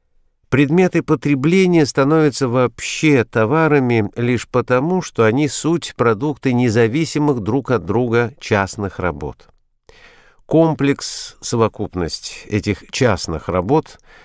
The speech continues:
образует совокупный труд общества.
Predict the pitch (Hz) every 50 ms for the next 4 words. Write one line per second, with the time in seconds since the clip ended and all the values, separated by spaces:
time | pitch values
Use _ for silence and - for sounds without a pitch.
0 | - - _ - 107 101 - 131 131 131 160 196 202 160 - - 160 143 139 135
1 | 127 - - 165 180 - - 160 165 165 156 - - - 131 131 139 143 - -
2 | _ - 120 120 110 95 - - - 78 71 - - - 62 58 -